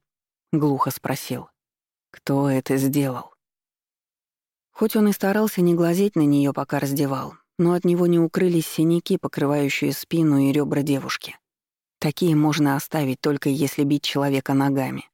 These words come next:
«Я не видела», — с трудом прошептала она. «Не знаю». Орманд скрипнул зубами. Его кулаки сжались сами собой, когда мужчина тихо сказал: «Ничего,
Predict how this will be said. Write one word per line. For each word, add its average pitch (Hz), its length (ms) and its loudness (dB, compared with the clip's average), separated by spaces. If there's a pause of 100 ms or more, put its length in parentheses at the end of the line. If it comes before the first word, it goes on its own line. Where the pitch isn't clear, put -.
(840)
«Я 160 320 -6 (400)
не 156 520 0
видела», — 147 380 -4 (920)
с - 100 -14
трудом 143 360 0
прошептала 135 640 -4
она. 135 320 -4 (760)
«Не 170 600 2
знаю». 156 360 -4 (1500)
Орманд 185 420 2
скрипнул 180 500 0
зубами. 165 540 -2 (440)
Его 156 200 0
кулаки 147 420 -2
сжались 147 420 -2
сами 143 280 0
собой, 147 400 -2
когда 135 260 -2
мужчина 135 460 0
тихо 139 240 -6
сказал: 131 560 -8 (800)
«Ничего, 131 600 -2